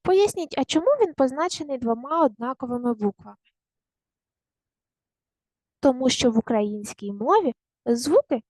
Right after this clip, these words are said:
що подовжуються у вимові, позначаються на письмі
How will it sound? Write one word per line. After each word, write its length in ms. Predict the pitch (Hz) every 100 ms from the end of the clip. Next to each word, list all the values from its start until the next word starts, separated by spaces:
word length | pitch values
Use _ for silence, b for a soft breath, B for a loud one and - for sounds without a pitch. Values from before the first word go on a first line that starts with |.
| _
що 260 | - - 320
подовжуються 1000 | - 339 226 208 202 214 254 277 - 277
у 120 | 269
вимові, 480 | 269 285 285 294 294 _ _ _ -
позначаються 1000 | 269 220 214 208 - 269 370 392 - 294
на 160 | 269
письмі 540 | 254 269 - 285 285